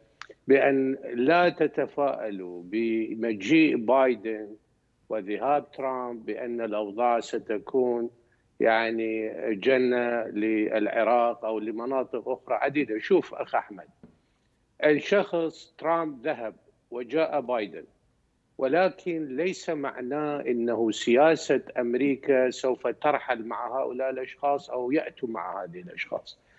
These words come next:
السياسة الأمريكية تبقى حسب متطلبات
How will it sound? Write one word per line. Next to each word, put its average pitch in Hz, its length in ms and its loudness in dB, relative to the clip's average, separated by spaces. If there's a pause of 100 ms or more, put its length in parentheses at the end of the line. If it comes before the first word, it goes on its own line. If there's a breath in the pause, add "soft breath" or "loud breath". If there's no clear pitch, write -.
(260 soft breath)
السياسة 143 600 4
الأمريكية 131 840 -6
تبقى 135 680 -6 (360)
حسب 151 520 -4
متطلبات 120 1000 -2